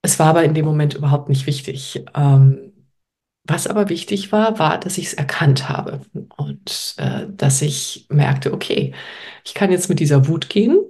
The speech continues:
ich kann aber auch mit der Kraft und der Energie der Wut gehen und ich kann sagen, okay, liebe Wut, du möchtest, dass ich etwas ändere. Und das ist nämlich genau das,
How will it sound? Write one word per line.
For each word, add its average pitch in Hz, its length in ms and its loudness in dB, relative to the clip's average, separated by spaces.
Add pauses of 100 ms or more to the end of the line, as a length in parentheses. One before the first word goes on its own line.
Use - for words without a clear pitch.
(760)
ich - 160 -12
kann 190 280 2
aber 170 320 0
auch 147 400 -2
mit 147 320 -2
der 139 140 0
Kraft - 460 -4
und 147 140 -8
der 156 100 -6
Energie 147 420 0
der 143 260 2
Wut 147 220 -4
gehen 165 420 -2
und 147 280 -4
ich 135 160 -8
kann 151 240 -2
sagen, 143 460 -2
okay, 147 440 -2 (800)
liebe 160 280 2
Wut, 214 400 2
du 185 160 4
möchtest, 156 540 -2
dass 139 140 -2
ich 135 160 -8
etwas 175 300 -4
ändere. 143 480 4 (600)
Und 143 160 -2
das 151 180 0
ist - 180 -8
nämlich 147 340 0
genau 139 360 6
das, - 560 -2